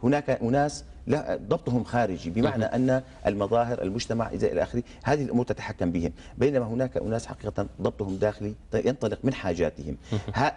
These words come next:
Speaker 1: تربية هذا الأمر في نفسية الطفل حقيقة من الصغر أمر مهم جدا و-، و-، ودقيق جدا، وهو في البداية سهل وليس
Speaker 2: صحيح.
Speaker 1: بهذه الصعوبة،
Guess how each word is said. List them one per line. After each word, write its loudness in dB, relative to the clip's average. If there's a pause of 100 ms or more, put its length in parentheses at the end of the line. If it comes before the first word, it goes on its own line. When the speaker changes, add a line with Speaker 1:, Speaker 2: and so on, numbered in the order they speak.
(140)
Speaker 1:
تربية 2
هذا 2
الأمر 0
في 0
نفسية 2
الطفل -4
حقيقة -8
من 4
الصغر 0 (360)
أمر 2
مهم 2
جدا 0
و-، 4 (340)
و-، 4
ودقيق 2
جدا، 2
وهو 4
في -2
البداية 2
سهل 0 (280)
وليس 4
Speaker 2:
صحيح. 2
Speaker 1:
بهذه 4
الصعوبة، 2